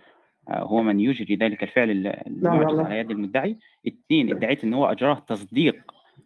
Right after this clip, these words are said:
Speaker 1: للمدعي.
Speaker 2: نعم.
Speaker 1: تلاتة، ادعيت إن بما أنه صدق المدعي إذا المدعي صادق.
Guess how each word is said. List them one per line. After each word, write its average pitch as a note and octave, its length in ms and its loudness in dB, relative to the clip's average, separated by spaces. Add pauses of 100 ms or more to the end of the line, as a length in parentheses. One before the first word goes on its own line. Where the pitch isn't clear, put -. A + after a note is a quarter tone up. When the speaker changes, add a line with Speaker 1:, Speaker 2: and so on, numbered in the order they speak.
Speaker 1:
للمدعي. A2 440 2
Speaker 2:
نعم. E3+ 80 4
Speaker 1:
تلاتة، F3+ 300 2
ادعيت G#2+ 360 0
إن A2 160 0
بما A2 260 0
أنه C3 260 2
صدق C#3+ 320 -4
المدعي B2+ 360 0
إذا C#3 140 0
المدعي G#2+ 360 0
صادق. F#2 320 -8